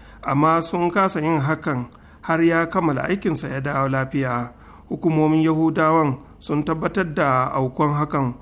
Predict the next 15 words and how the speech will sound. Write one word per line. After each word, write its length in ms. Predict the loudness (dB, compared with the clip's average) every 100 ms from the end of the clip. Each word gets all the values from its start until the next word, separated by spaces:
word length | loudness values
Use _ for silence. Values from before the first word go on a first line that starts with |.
| -18 -20
sun 220 | -8 -6
kuma 240 | -4 -2 0
bayyana 360 | 0 0 -2
cewa 500 | -4 -4 0 2 2
makaman 600 | 0 -4 -6 -2 0 0
kakkaɓo 420 | -2 -4 -6 -4 -4
jiragen 480 | -2 -2 -2 -4 -4
sama 380 | 0 0 -2 -4
da 220 | -6 -6
suka 280 | -6 -4 -4 -4
cilla 360 | -4 -2 -2 -2
kan 220 | -2 -2
jirgin 360 | -4 -2 -2
leƙen 260 | -2 -2 -6
asirin 460 | -4 0 2 2